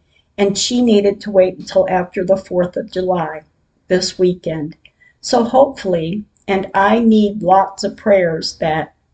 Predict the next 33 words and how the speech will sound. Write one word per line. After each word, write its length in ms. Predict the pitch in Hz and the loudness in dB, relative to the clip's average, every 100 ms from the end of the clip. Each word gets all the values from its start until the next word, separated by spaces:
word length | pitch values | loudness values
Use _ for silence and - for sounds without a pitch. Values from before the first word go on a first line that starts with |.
| _ - | _ 2
beep, 580 | 370 359 359 370 - _ _ _ | 6 8 8 6 2 _ _ _
that's 260 | - 165 - | -2 -2 -2
her 120 | 220 | -2
name, 500 | 214 208 180 170 214 - _ _ _ | 0 0 -2 -6 -8 -16 _ _ _
and 160 | 208 208 | -2 0
I 200 | 202 208 | 2 2
can 260 | 220 233 220 | 2 -2 -2
get 180 | 208 202 | 0 0
it 160 | 214 | -2
started 640 | - - 214 175 165 165 - | -6 -2 0 0 -4 -8 -8
this 180 | 170 | -8
coming 420 | - - 185 180 180 | -6 -4 -2 -4 -4
up 220 | 180 160 - | -4 -4 -4
next 360 | 170 165 - 220 | -4 -4 -10 -10
week. 540 | 175 156 - _ - _ _ _ _ | -8 -8 -10 _ -20 _ _ _ _
We 140 | 226 262 | 0 4
had 240 | 285 277 | 4 2
similar 520 | - 302 254 254 254 | -2 -2 2 2 2
stories, 580 | 254 - 190 180 175 170 | 0 -2 -2 0 -2 0
but 220 | - 196 | 0 0
in 180 | 208 208 | 0 0
my 240 | 202 233 247 | 0 0 -2
case, 600 | - 208 180 185 - - - | -2 0 0 -4 -8 -6 0
the 120 | 208 | 2
headstones 640 | 208 202 - - 202 202 202 | 2 0 -2 -2 0 0 0
had 260 | 196 185 | -2 0
been 240 | 202 190 180 | -2 -2 -2
moved. 360 | 170 151 - _ _ _ _ _ _ - | -2 -2 -6 _ _ _ _ _ _ -2
But 140 | 196 | -2
how 380 | - 214 233 247 | 0 2 2 2
lucky 640 | 240 233 226 - 247 240 - | 0 2 2 0 -4 -4 0
I 220 | 196 202 | 2 2
got. 500 | 208 208 175 160 151 | 2 0 0 0 -8